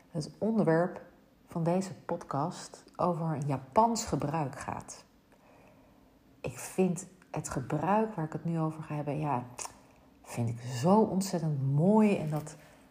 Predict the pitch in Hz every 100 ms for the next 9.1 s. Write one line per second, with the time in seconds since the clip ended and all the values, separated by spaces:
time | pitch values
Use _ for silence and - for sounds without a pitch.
0 | _ - - 190 180 180 156 - 123 -
1 | 196 220 220 - 180 190 208 180 160 165
2 | 160 - - - - 165 147 156 170 -
3 | - 190 196 - - - - - - _
4 | _ _ _ _ _ _ _ - 170 147
5 | 143 156 - - - _ _ _ _ _
6 | - 156 151 165 208 233 - 208 208 196
7 | 196 - 175 170 180 196 202 175 170 165
8 | 170 165 - 165 127 120 156 175 131 139
9 | 240